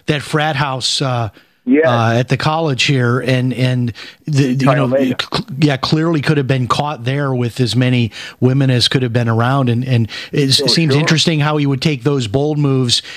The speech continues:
Speaker 1: and then you sort of juxtapose that with sort of t-, targeting people individually with one of his fake cast stories or whatnot to get them in his car.
Speaker 2: Right.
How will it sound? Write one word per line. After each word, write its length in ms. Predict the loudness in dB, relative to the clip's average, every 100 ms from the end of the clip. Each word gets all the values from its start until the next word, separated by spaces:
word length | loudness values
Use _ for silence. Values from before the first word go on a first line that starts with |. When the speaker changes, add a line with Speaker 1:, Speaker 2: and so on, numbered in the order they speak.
| -8
Speaker 1:
and 140 | -2 0
then 80 | 2
you 100 | 2
sort 260 | 2 0
of 60 | 0
juxtapose 680 | -2 -2 -4 -2 0 0 0
that 200 | -2 0
with 200 | -2 -2
sort 400 | -2 0 0 0
of 160 | -2 -6 -16 -16 -2
t-, 140 | 0
targeting 440 | 2 0 0 0
people 320 | 0 0 2 2
individually 640 | 2 2 0 2 2 2
with 180 | 2 2
one 160 | 2
of 120 | 2
his 240 | 2 2 0 -4 -18
fake 340 | -4 -4 -4 -4
cast 340 | -2 -2 -2
stories 440 | -2 0 2 2
or 80 | 2
whatnot 440 | 2 2 2 2 0
to 60 |
get 180 | 0 0
them 140 | 0 2
in 100 | 0
his 120 | 0
car. 260 | -2 -2
Speaker 2:
Right. 300 | -2 -2 -2